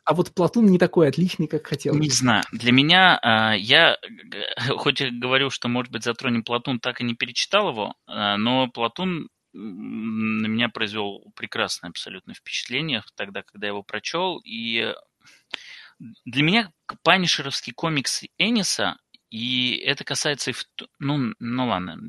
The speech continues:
Speaker 2: Фьюри не будем затрагивать, потому что это немного с другого ракурса, но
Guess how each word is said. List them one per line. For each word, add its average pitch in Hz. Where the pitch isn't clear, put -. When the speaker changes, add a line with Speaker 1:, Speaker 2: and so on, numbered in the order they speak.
Speaker 2:
Фьюри 120
не 113
будем 101
затрагивать, 123
потому 107
что -
это 117
немного 113
с -
другого 107
ракурса, -
но 135